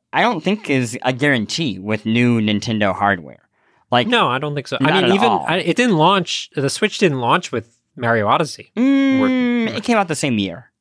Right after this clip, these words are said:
Speaker 2: It was in launch window, but it
Speaker 1: Y-,
Speaker 2: wasn't
Speaker 1: yes,
Speaker 2: launched.
Speaker 1: yes, but even that was, like, that, that, that doesn't happen with every new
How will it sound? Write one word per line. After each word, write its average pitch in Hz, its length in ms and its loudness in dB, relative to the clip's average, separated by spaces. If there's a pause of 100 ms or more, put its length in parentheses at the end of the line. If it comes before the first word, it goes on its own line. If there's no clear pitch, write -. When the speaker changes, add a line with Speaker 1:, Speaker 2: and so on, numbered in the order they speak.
(340)
Speaker 2:
It 180 100 2
was 175 260 2
in 156 160 2
launch 143 420 0
window, 110 480 -2
but 107 100 -4
it 113 40 0
Speaker 1:
Y-, 107 80 -2
Speaker 2:
wasn't 104 380 -2
Speaker 1:
yes, 170 360 0
Speaker 2:
launched. 104 200 -2
Speaker 1:
yes, 139 260 0
but 185 100 0
even 262 220 0
that 202 160 0
was, 123 160 -2
like, 117 260 -2 (640)
that, 131 240 -2
that, 127 160 0 (120)
that 127 140 -2
doesn't 120 220 -6
happen 107 380 -4
with - 260 -12 (180)
every 95 760 -8 (100)
new 92 480 -10